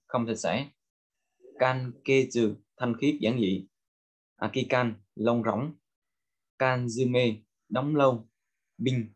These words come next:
chai lọ. Ca binh, lọ hoa. Binh dư mê, đóng chai. A ki binh, chai rỗng. Sa tô, đường. Tô bưng,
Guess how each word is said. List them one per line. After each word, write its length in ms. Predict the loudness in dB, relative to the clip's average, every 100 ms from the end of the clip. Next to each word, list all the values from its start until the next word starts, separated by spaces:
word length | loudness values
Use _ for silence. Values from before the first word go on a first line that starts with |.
| _ _
chai 240 | -2 0 2
lọ. 340 | 2 0 -4 _ _ -2
Ca 180 | -2 0
binh, 320 | -2 -2 -6
lọ 180 | -4 -2
hoa. 360 | 0 0 -2 -6 _ _ _ _ _
Binh 300 | -4 -2 -2
dư 180 | -2 -2
mê, 340 | 2 2 2 -2 _ -20 _
đóng 260 | -6 -4 -4
chai. 380 | -2 -2 -4 -8 _ _ -4
A 220 | -4 -2
ki 120 | -2
binh, 340 | 0 -2 -4 -10 _ _
chai 160 | -2 2
rỗng. 260 | 2 0 -6 _ _ _ _ _ _ _ _ -8
Sa 200 | -2 0 4
tô, 340 | 4 4 0 _ -4
đường. 340 | 0 2 0 -4 _ _ _ _
Tô 380 | 2 2 0 -6 _ _ _ _ _ _ _ _ _ _ 2
bưng, 300 | 2 2